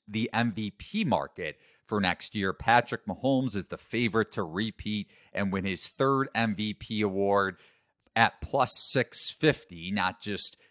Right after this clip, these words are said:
obviously coming off of the Super Bowl M V P, but also winning the regular season M V P honor. So any M V P bets that you guys are looking at, for me, quickly correlating to my Jags Super Bowl,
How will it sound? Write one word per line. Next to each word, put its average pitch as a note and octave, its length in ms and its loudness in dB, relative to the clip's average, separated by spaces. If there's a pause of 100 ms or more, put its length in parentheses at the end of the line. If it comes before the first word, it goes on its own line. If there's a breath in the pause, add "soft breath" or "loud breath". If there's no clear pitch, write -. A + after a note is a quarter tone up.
(120 soft breath)
obviously G2+ 420 4
coming G2 260 -2
off F2+ 200 2
of F2+ 80 -2
the E2+ 100 -6
Super - 380 -2
Bowl F2+ 180 2
M E2+ 140 0
V E2 100 -10
P, F#2 180 -8
but E2+ 140 -2
also E2+ 300 0
winning E2+ 280 -6
the E2 140 -8
regular E2+ 460 0
season E2 480 -6 (360 soft breath)
M G2+ 200 -2
V F2 160 -8
P F#2 320 -4
honor. D#2 400 0 (260 soft breath)
So C#3 440 8
any A3 460 6 (100)
M D3+ 140 4
V C3+ 120 -2
P D3 160 -8
bets C3+ 260 6
that G2+ 180 -6
you A2+ 140 0
guys B2+ 240 8
are B2 80 4
looking A#2+ 260 4
at, A#2+ 280 4 (260)
for B2 120 0
me, B2+ 420 0
quickly A#2+ 580 2
correlating A2+ 600 4
to G#2+ 100 -6
my F2+ 160 2
Jags G#2 460 0
Super A2 300 0
Bowl, G#2 360 4